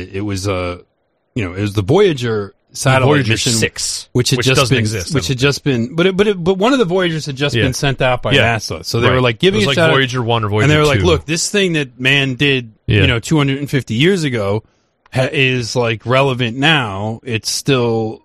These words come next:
Speaker 1: part of a universe, and it's like these people built something lasting, and now
Speaker 2: Yeah.
Speaker 1: we've discovered it again." And, uh, so, yeah, like, it was a, th-, think about that kind of a story versus, like, today where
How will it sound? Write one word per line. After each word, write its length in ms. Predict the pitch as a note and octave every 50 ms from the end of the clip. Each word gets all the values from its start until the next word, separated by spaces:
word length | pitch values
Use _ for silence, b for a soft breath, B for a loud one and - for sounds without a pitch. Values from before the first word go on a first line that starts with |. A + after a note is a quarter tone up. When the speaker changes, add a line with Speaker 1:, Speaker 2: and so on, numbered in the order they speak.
| _ _ -
Speaker 1:
part 240 | - - C3 C3 B2
of 120 | A#2 G#2+
a 100 | G#2+ G#2+
universe, 540 | G#2+ G#2 A#2 A#2+ A2+ A2+ A2+ A2 A2 G#2+ - -
and 100 | G#2 G2
it's 180 | F#2+ - -
like 140 | A2+ G2 -
these 160 | - A2 G#2+ -
people 300 | - - B2 A2+ - G2+
built 260 | F#2 G#2+ G#2+ G#2 -
something 360 | - - G2+ F#2+ - G2+ F2+
lasting, 500 | G#2 B2+ C#3 C3 - - - B2+ A#2+ A2+ G2+
and 80 | F#2
now 140 | F#2 F#2+ G2+
Speaker 2:
Yeah. 60 | G2 F#2+
Speaker 1:
we've 100 | F#2 F2+
discovered 420 | F2+ F2 - - - C3 C3+ C3 B2+
it 220 | A#2+ A#2 A#2 A#2
again." 260 | A#2 A#2+ A#2+ A#2+ A#2+ - b b b b b b b b _ _ -
And, 380 | - B2 B2 B2+ B2+ B2 B2
uh, 460 | A#2+ A#2+ A#2+ A#2 A#2 A2+ A2+ A2 A2 - _ _
so, 560 | - - - E3+ D#3 D#3 D#3 D3+ D3 D3 - -
yeah, 360 | - - A#3+ C#4+ F#3+ B2 G#2+ G2
like, 180 | G#2+ C3+ C3
it 80 | C#3 F3
was 180 | F#3 E3+ D3 D3
a, 200 | D#3 D3 C#3+ C#3
th-, 360 | - - C3 - - F#3 E3
think 180 | - - B3+ C#4
about 300 | A#3 A3 G3 D#3+ - B2
that 280 | C3 D3 E3+ E3+ - -
kind 300 | - D#3 C#3+ D3 D3 C#3+
of 120 | C3 B2
a 220 | A#2+ A#2+ A#2 A2 G#2
story 480 | - - - - E3 F3 E3+ D3 C3 A#2
versus, 560 | G#2 A2 A#2 A#2+ - - C3 A2+ G#2+ G#2 - -
like, 400 | A2+ A2 G#2+ G#2 G2 _ _ _
today 540 | - - G#2+ A2+ A#2+ A#2 A#2 A2+ G#2+ G2+ G2+
where 320 | G2+ G2+ G2+ G2 G2 F#2